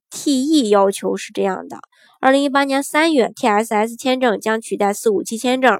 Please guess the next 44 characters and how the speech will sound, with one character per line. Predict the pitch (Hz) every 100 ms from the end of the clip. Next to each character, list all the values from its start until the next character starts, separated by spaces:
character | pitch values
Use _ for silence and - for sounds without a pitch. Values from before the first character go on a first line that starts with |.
| -
分 | 240
为 | 247 254
两 | 220 - 196
年 | 196 208
和 | 233 208 233
四， | - - - -
呃， | - 208
这 | 202 226
个 | 208 202 196 190 _ _ _ _ _
四 | - -
年 | 262 202 202 -
两 | 214 208 -
个 | 247
标 | 226 214 208
准。 | - - _ _ _
其 | - 285
中， | 311 320 320 311 _ _ _ _
提 | - 302
名 | 302 302
职 | 294
业 | 277 294
在 | 254 262 220
S | 247 254
T | - 277 226
S | 196 208 240 - -
O | 247 269
L | 214 233 262
上 | 240 208
的 | 196
申 | 196 214
请 | 208
人 | 196 196
可 | 208
以 | 214
获 | 214 214
得 | 196 196
两 | 196 -
年 | 196
的 | 220 240
T | -
S | 208 202 202
S | 196 196 196
签 | 226 233
证。 | 247 220